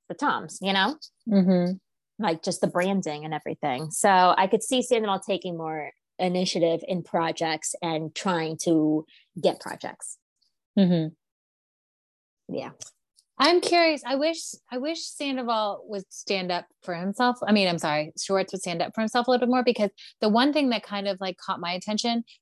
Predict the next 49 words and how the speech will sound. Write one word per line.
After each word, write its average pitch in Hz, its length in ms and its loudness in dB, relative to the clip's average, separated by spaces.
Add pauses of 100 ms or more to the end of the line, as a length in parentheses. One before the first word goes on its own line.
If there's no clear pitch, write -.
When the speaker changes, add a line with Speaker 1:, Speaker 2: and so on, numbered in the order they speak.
Speaker 2:
was 190 280 2
when, 185 400 0
I 202 80 -6
forget 240 260 0
who 269 100 6
said 220 220 2
it, 190 160 2
but - 140 -6
someone 202 280 -2
said 190 160 -8
something 185 300 -2
about, 165 380 -2
like, - 160 -2 (260)
how 185 180 2
he 202 220 4
came 190 240 0
up 180 140 0
with 180 120 0
the 175 80 0
Tom 180 300 -2
Tom 170 240 -2
brand. 151 400 -2
And 185 160 2
Lisa 214 240 6
Vanderpump 208 300 4
was 190 100 0
like, 196 160 2 (100)
"Um, 269 440 0
excuse 381 420 -2
me, 349 400 -2
I 262 200 0
came 359 340 -6
up 359 140 -6
with 381 180 -8
that. 403 240 -4
Like, 247 160 -6
that 262 120 -2
was 226 200 -12
my 190 420 -2 (140)
idea 294 400 -2 (320)
to 262 80 -2
put 285 140 -2
your 277 140 -2
names 294 320 -4
on 269 460 0 (320)
a 240 60 0
T 285 160 2
V 294 180 4
show, 311 140 2